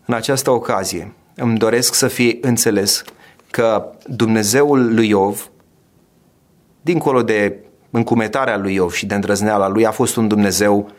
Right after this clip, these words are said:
a rămas totuși un Dumnezeu personal. Dumnezeul prietenilor lui Iov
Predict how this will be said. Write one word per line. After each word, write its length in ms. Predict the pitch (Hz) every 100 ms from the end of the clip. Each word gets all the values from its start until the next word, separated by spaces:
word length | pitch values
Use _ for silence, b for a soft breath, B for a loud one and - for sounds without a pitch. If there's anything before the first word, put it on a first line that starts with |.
| B B
a 100 | 101
rămas 300 | 104 123 -
totuși 340 | 117 113 -
un 100 | 107
Dumnezeu 380 | 101 104 95 101
personal. 720 | - 98 - 98 95 95 - _ _ _ _ _ _ _ B B B B
Dumnezeul 400 | 110 110 107 143
prietenilor 680 | 139 127 127 123 113 104 98
lui 180 | 98 92
Iov 400 | 113 120 120